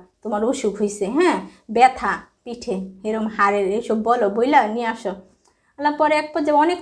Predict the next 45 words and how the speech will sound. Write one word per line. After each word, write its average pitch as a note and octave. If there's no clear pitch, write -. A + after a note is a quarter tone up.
চাপ D4+
দেয় A#3+
ভাইয়া, A3
বুঝছেন? A#3+
আল্লাহ D#4+
পরে E4
এক D#4+
সময় C#4
আমি B3+
আমার B3
মার C4
থেকে A#3+
বলি, A#3
"আম্মা, A#3
আম-, G#3+
ও, G#3+
আমার A3
ডাক্তার A#3+
দেখাইতে A#3+
হইব, C4
আপনারা B3
তো A#3
দেখেনি, A3+
ও G#3
আমাকে G#3
কোনো A#3+
কিছু A#3+
দেয় G3
না, G3
জামা A#3+
কাপড় B3+
আপনাদের G#3+
এখান A3
থেকে A3+
নিয়ে A#3
যাই, G3+
ড্রেস G3+
সবগুলা, G#3
তখন A3+
তো A3+
আমার A3
একটু A#3
খারাপ B3
লাগে C4
শরীরটা, B3+